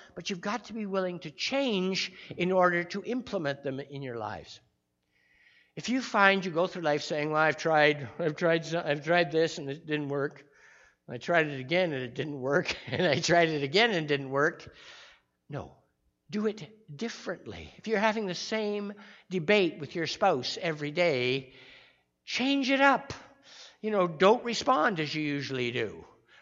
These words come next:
Respond in a different way, and you'll find the whole conversation suddenly comes to a grinding halt. Wait a minute, okay, we're de-, we're off the track here. Maybe we're on a better track. You know, if every time you do something you fail, well, do it differently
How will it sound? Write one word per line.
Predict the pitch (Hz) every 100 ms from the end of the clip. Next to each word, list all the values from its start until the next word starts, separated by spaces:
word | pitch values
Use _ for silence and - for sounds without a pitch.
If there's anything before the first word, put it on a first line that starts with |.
| _
Respond | 196 175 202 202 196
in | 196
a |
different | 196 277 226 151
way, | 135
and | 135
you'll | 147
find | 190 180
the | 175
whole | 175 196
conversation | 202 185 165 220 214 202
suddenly | 151 180 160
comes | 170 156
to | 156
a |
grinding | 139 143 202 196
halt. | 143 151
Wait | 175 247
a |
minute, | 185 151 -
okay, | 175 185 170 131 156 202 - - - _ _ _ _
we're | - 127
de-, | 147 - -
we're | 139 156
off | 175
the | 143
track | - 208 226 -
here. | 151 147
Maybe | 165 180 180
we're | 175
on | 170 170
a |
better | 156 160 151
track. | 120 - 104 85 - _ - - _ _ _ _ _ _ _ _ _ _
You | - 196
know, | 190 180 180 196
if | 175 175
every | 208 233
time | 190 202 196
you | 175
do | 196
something | 196 208 185 170
you | 156
fail, | 147 240 262 214
well, | 196 196 160 127 151 -
do | 240
it | 247 175
differently | 302 - 95 - 98